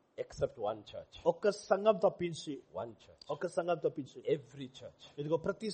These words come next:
Speaker 2: సంఘంలో కూడా
Speaker 1: Give me an offering.
Speaker 2: వారు కానుక ఇచ్చారు.
Speaker 1: And I always put more back than what they gave me.
Speaker 2: ఇదిగో వారు నాకు ఇచ్చిన దానికంటే ఎక్కువ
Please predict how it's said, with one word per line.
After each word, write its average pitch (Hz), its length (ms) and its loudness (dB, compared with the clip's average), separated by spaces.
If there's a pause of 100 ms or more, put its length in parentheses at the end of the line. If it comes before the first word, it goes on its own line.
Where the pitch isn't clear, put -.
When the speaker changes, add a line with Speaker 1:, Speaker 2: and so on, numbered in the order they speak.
Speaker 2:
సంఘంలో 202 400 2 (100)
కూడా 131 180 0 (200)
Speaker 1:
Give 120 160 -12
me 131 120 -6
an 131 120 -10
offering. 135 260 -12 (100)
Speaker 2:
వారు 147 160 2 (100)
కానుక 180 340 0
ఇచ్చారు. 208 320 2 (220)
Speaker 1:
And 107 120 -16
I - 40 -16 (220)
always 131 340 -2 (100)
put 131 100 -4 (360)
more 131 200 4 (160)
back 123 140 2 (120)
than 98 180 -4
what 95 160 -2
they - 160 -6
gave 98 160 -8
me. - 140 -20
Speaker 2:
ఇదిగో 160 200 0 (100)
వారు 170 180 12 (100)
నాకు 165 180 0 (100)
ఇచ్చిన 240 300 -2 (120)
దానికంటే 233 600 8 (440)
ఎక్కువ 226 200 6